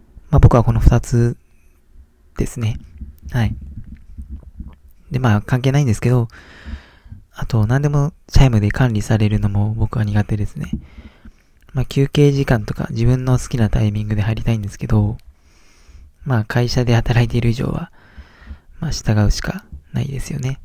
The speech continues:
まあそういうのも僕は好きじゃないですね。はい。で、えー、誰かに気を使うというのは、えー、主に上司や先輩ですね。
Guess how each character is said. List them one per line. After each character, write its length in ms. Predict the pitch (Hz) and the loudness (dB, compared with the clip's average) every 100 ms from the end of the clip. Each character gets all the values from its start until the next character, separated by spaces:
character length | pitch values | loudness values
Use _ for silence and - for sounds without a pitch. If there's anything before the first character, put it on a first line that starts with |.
| - | 0
ま 100 | - | 2
あ 20 | |
そ 120 | - | 4
う 40 | 113 | 2
い 20 | |
う 40 | |
の 60 | 107 | -2
も 180 | 135 - - - - | -10 -16 -20 -18 -10
僕 180 | 135 - | -8 -6
は 120 | - 190 - - - - | -8 -12 -16 -20 -20 -18
好 80 | - | -10
き 100 | 113 | -4
じ 80 | |
ゃ 40 | 107 | -2
な 100 | 98 | -2
い 60 | |
で 80 | 101 | -2
す 140 | - - | -8 -10
ね。 200 | 95 - - - - - | -14 -14 -14 -20 -20 -16
は 60 | |
い。 180 | 156 - - - - - - - - - - - | -16 -16 -20 -20 -20 -20 -20 -20 -20 -18 -16 -6
で、 180 | 123 - - - - - - - - - - - | -6 -6 -16 -18 -18 -16 -18 -18 -20 -20 -20 -4
え 160 | 113 107 | 2 4
ー、 20 | |
誰 180 | 135 170 | 6 4
か 100 | 127 | 0
に 140 | 104 | -2
気 160 | - 107 | 0 2
を 100 | 107 | 2
使 220 | - 113 | 2 0
う 160 | 107 - - _ - - - - _ | 0 -4 -20 _ -20 -20 -20 -20 _
と 120 | - 107 | -2 0
い 160 | 104 | 0
う 40 | 101 | 0
の 120 | 104 | 2
は、 220 | 110 107 _ - - _ - - | 2 0 _ -20 -20 _ -14 -6
え 60 | |
ー、 80 | 120 | -4
主 140 | 156 | -2
に 140 | 117 - - - - | -4 -6 -16 -18 -14
上 200 | - 135 | -2 0
司 160 | 123 - | 0 0
や 80 | - | 0
先 180 | 123 110 | 0 4
輩 180 | 113 | 2
で 60 | 110 | 2
す 120 | - | -4
ね。 160 | 131 | -6